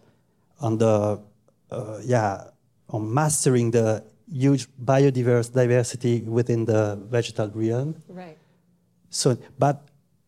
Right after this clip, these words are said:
Speaker 1: something changed in the last, actually in the last sixty years. First of all, there was a huge revolution within biology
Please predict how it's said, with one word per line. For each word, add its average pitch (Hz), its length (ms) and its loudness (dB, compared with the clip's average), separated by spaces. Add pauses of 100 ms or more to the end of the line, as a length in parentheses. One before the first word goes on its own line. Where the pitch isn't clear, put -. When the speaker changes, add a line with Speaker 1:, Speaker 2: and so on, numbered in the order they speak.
(140)
Speaker 1:
something 190 720 2
changed 156 540 2
in 135 120 4
the 131 80 4
last, 127 400 2
actually 123 440 2
in 120 100 2
the 120 60 4
last 117 300 2
sixty 120 360 -2
years. 127 440 0 (160)
First - 400 0
of 139 100 2
all, 151 320 6 (720)
there 127 80 2
was 135 280 4
a 143 60 4
huge 147 460 2
revolution 139 640 2
within 127 260 2
biology 120 880 0